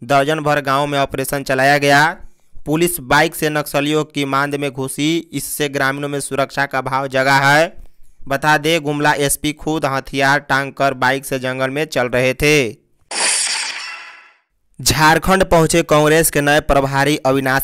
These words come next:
पांडे। कांग्रेस के झारखंड प्रभारी आरपीएन सिंह के भाजपा में चले जाने के बाद कांग्रेस आला कमान द्वारा तैनात किए गए नए झारखंड कांग्रेस प्रभारी अविनाश पांडे शनिवार को पहली बार रांची पहुंचे।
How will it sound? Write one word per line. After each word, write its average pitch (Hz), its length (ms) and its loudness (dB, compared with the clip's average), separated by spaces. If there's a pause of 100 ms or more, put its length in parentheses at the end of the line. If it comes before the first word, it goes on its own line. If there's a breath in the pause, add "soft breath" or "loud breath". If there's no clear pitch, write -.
पांडे। 123 680 0
कांग्रेस 156 480 2
के 160 160 0
झारखंड 143 520 -2
प्रभारी 139 560 -2
आरपीएन 143 580 -4
सिंह 139 360 -8
के 139 80 -4
भाजपा 127 380 -4
में 139 120 -6
चले 135 260 -4
जाने 131 220 -4
के 123 120 -10
बाद 127 300 0 (200)
कांग्रेस 135 460 -2
आला 131 240 -2
कमान 127 380 -6
द्वारा 131 240 -4
तैनात 127 460 -6
किए 135 220 -6
गए 131 120 -4
नए 135 300 -4
झारखंड 135 500 -8
कांग्रेस 127 360 -8
प्रभारी 127 380 -6
अविनाश 123 420 -6
पांडे 127 220 -8
शनिवार 127 400 -6
को 123 100 -14
पहली 127 320 -8
बार 127 180 -4
रांची 127 260 -6
पहुंचे। 139 680 -2